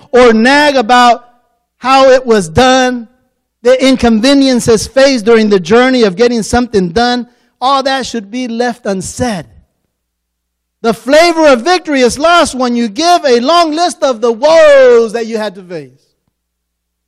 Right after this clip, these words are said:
Benaiah went into the pit, killed the lion, and walked away.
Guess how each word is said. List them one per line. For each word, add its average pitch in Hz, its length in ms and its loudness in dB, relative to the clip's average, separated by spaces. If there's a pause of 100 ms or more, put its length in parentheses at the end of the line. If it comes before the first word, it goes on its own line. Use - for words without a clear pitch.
(320)
Benaiah 247 420 0
went 262 320 0
into 381 180 -4
the 370 120 -2
pit, 196 440 -8 (880)
killed 415 340 0
the 427 100 0
lion, 202 560 -2 (880)
and 160 140 -12
walked 196 220 -2
away. 160 140 -12